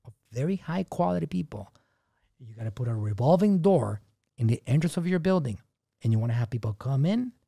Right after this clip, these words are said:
and leave, come in and leave. Quantity of people coming in and leaving until you get that small group of quality staff dedicated to your mission,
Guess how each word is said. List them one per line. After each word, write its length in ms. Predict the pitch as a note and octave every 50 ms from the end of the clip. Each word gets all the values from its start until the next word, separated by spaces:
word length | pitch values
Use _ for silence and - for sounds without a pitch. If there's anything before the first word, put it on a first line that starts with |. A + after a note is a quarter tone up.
| _ _ _ _ _ _ _ _ _
and 260 | - A#2 G#2+ G#2 G#2+
leave, 360 | G#2+ A2+ A2+ A2 G#2+ G#2 G#2 - _ _ _ _ _ _ _ _ _ _
come 240 | - - C3+ C3 D3
in 320 | D#3+ E3+ F3 F#3+ F#3 E3+ - _ _ _ _ _ _ _
and 240 | C3 A#2 G#2+ A2 A2+
leave. 340 | A#2+ A2+ G#2+ G#2 G2+ G2 _ _ _ _ _ _ _ _ _ _ -
Quantity 560 | - - B2 B2+ C#3+ E3 F3 F3+ D#3+ D3+ F3+
of 140 | D#3+ C#3+ -
people 420 | - A#2+ G#2+ - - G2 G#2 - _ _ _ _ -
coming 280 | - B2+ D3 - C3
in 260 | A#2+ G#2 G2 F#2 G2+ - _ _ _ _ _ _ _ _ _ _ _ _ -
and 220 | B2 G#2+ G#2 G#2
leaving 400 | G#2+ A#2 C3 D3+ E3 G3 G#3+ A3 - _ _ _ _ _ _ _ _ _ _ _ -
until 260 | B2 A#2+ A2+ - A#2+
you 140 | A#2 A#2+ A#2
get 240 | A#2 B2+ B2 A#2 A#2
that 220 | C3 - - -
small 680 | - - - - A#2+ A#2 A#2+ B2+ C3+ C#3 C#3 C#3+ C#3+ _ _ _ _ -
group 380 | - - C#3 C3 B2+ A#2+ - - _
of 200 | - G#2+ - - -
quality 500 | - - A2+ A#2 C3 D3+ E3 D#3+ E3 C#3
staff 500 | - - - - E3 C3 A2+ - - _ _ _ _ _ _ _ _ _ - A#2+
dedicated 500 | A#2 B2 B2 C3+ B2+ C#3 C3+ C3 B2 -
to 100 | - A#2+
your 200 | A2 A2 G#2 G#2
mission, 500 | G#2 A2 C3 D3 - - F#3+ G3 G3+